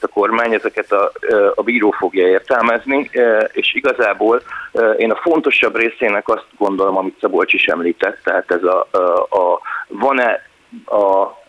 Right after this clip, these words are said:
alperesnek ebben a helyzetben, az operatív törzsnek jogi lehetősége arra, ö, hogy, ö, csatoljon, ö, iratokat, mert egy normális per ilyenkor úgy néz neki, hogy az alperes mindenféle dolgokat állít, ö, az, aki az adat,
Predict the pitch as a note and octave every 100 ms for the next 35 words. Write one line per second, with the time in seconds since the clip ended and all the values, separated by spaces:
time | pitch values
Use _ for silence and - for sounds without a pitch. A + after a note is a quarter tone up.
0 | - A#2 A2+ G#2 G2+ - G2 G#2 F#2+ G2
1 | E2+ F#2+ F2+ F#2 F#2 F#2+ F2+ F#2+ F#2+ F#2
2 | F#2 - G2+ F#2 F2 F2 G#2+ G2 F#2+ F#2+
3 | - F#2+ G2 F#2+ - F#2 - E2 F#2 F2
4 | E2+ F2 E2+ - - - - F#2+ F#2 F2+
5 | - G2 F#2 F#2+ F2 - G2 F2+ - A2
6 | - F#2+ F2+ F2+ F2+ F#2+ - F#2 F2+ -
7 | G#2 G2 A#2 - D3+ - - - - A#2
8 | C3+ D#3 D#3+ B2+ A2 - - A#2+ A#2+ A2+
9 | A#2 B2 B2 A2 A2 G2+ G#2 F#2 A#2+ A2
10 | G#2 G#2 G2 G#2 B2 B2+ G#2+ - A#2 G#2
11 | G#2 - F#2+ F#2+ G2+ F#2+ - - F2 F2+
12 | - - _ _ - B2 G#2 F#2+ - G#2
13 | G2 - F#2+ E2 F#2 G#2 F3+